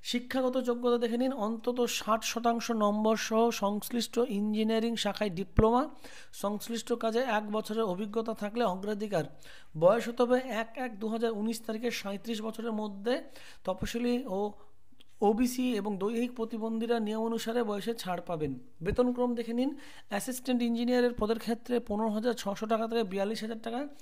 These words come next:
গ্রেড পে চুয়ান্নশো টাকা, সাব অ্যাসিস্ট্যান্ট পদের ক্ষেত্রে ন হাজার থেকে চল্লিশ হাজার পাঁচশো টাকা, গ্রেড পে চুয়াল্লিশশো টাকা।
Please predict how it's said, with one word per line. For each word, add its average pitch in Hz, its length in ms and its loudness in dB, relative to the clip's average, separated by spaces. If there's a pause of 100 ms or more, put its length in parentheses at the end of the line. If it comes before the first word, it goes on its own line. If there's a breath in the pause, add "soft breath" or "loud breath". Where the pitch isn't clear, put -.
(320 loud breath)
গ্রেড 214 320 2
পে 240 120 2
চুয়ান্নশো 220 500 -4
টাকা, 247 240 -2
সাব 208 240 -4
অ্যাসিস্ট্যান্ট 226 520 -4
পদের 220 240 -2
ক্ষেত্রে 226 440 -2
ন 196 240 0
হাজার 214 220 -2
থেকে 226 240 -2
চল্লিশ 220 320 -2
হাজার 220 160 0
পাঁচশো 208 320 -4
টাকা, 226 200 0
গ্রেড 202 320 -2
পে 208 220 0
চুয়াল্লিশশো 208 500 0
টাকা। 240 260 -2